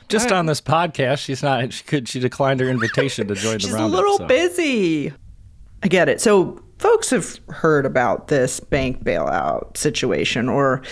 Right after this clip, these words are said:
Speaker 3: you know, bank failure, if you wanna say that more technically. I saw that Congress, like, got on that emergency Zoom call be-, after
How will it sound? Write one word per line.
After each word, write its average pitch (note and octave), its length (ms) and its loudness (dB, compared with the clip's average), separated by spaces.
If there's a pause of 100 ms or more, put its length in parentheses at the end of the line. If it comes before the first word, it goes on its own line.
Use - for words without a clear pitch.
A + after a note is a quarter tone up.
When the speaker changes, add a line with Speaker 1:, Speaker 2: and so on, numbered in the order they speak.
(260)
Speaker 3:
you E3+ 100 2
know, B2 240 0 (220)
bank F#3 260 2
failure, C3+ 640 2
if G#2+ 180 0
you C3+ 120 -2
wanna B2+ 240 -2 (840)
say C#3+ 260 0
that B2 300 0
more C3 160 -2
technically. A2+ 840 -2 (580)
I E3 80 -6
saw C#3+ 260 -4
that - 380 -4
Congress, F#3 420 -2
like, D3+ 260 -4
got D#3+ 220 0
on F3 120 2
that F3 160 2
emergency E3+ 560 2
Zoom E3 440 2
call D#3+ 440 0
be-, D3+ 340 -8
after D3 540 -2